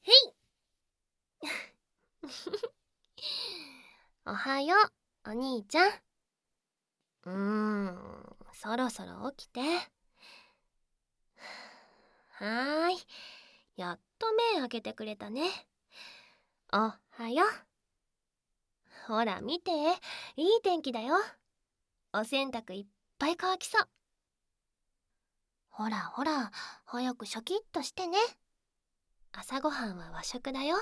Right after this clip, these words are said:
お味噌汁なんか、ちゃんと煮干しから出汁取ったんだから。早く早く、ご飯食べようよ。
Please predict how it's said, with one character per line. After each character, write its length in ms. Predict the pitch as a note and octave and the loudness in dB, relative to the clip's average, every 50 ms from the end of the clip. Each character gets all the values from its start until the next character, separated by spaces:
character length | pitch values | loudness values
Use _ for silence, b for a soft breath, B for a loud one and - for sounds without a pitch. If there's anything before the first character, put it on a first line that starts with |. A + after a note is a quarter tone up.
| - - - - - - - - - _ _ _ b b b b b b b b b b _ _ | 0 -4 -10 -14 -14 -14 -14 -16 -16 _ _ _ b b b b b b b b b b _ _
お 100 | - F#3 | -10 -6
味 140 | G3+ B3 C#4+ | -4 -2 -2
噌 120 | C#4+ E4+ | 0 -2
汁 280 | F4 - G4+ G4 F#4 D4+ | 0 0 2 2 2 2
な 160 | A#3+ G#3+ G3+ | 0 -2 -6
ん 100 | F#3 F#3+ | -8 -8
か、 360 | - - B3 B3 A3 G3+ G3 - B B B B B B B B - | -6 -4 -2 -2 -2 -4 -6 -8 B B B B B B B B -10
ち 80 | - | -6
ゃ 140 | G3+ G3+ A3+ | -4 -2 -2
ん 80 | B3 - | -2 -2
と 120 | - A#3+ | -2 -4
煮 180 | G#3 F#3 F#3 F3+ | -2 -4 -2 -2
干 120 | A#3 C#4+ | 0 0
し 120 | C#4 - | -2 -2
か 140 | - D#4 D#4 | -2 0 0
ら 120 | D4 D4 - | 0 0 0
出 100 | G#3+ G3+ | 0 0
汁 140 | - - - | 0 0 0
取 160 | - G#4 F4+ | 0 0 0
っ 40 | - | 0
た 120 | - B3 | -4 -6
ん 60 | A3+ | -6
だ 100 | G3+ F#3+ | -6 -8
か 140 | - - F#3 | -10 -10 -10
ら。 260 | F3+ F#3 F3+ - - - _ _ _ _ _ _ _ _ _ _ _ _ _ _ | -8 -8 -8 -8 -10 -16 _ _ _ _ _ _ _ _ _ _ _ _ _ _
早 380 | - - A3+ B3 C4+ C4+ B3+ | -6 0 0 2 2 0 -2
く 120 | B3+ - G3+ | -6 -10 -6
早 340 | G3+ A#3 D#4 D#4+ D4+ C#4 B3+ | 0 2 4 4 4 2 -2
く、 140 | - D#4+ F#4 F#4 E4 C4+ A#3 B B B B B B B | 0 0 2 2 0 -2 -4 B B B B B B B
ご 160 | B - D4 D#4+ | B 2 4 4
飯 200 | - C#4+ B3 G#3+ G3+ | 2 0 -2 -4 -6
食 160 | G#3 G#3 G#3+ | -8 -6 -4
べ 100 | A#3 E4 | -2 0
よ 40 | G#4 B4+ C5 A4+ | 0 2 2 2
う 60 | E4 | 2
よ。 140 | C#4 C#4+ D#4 | 2 2 2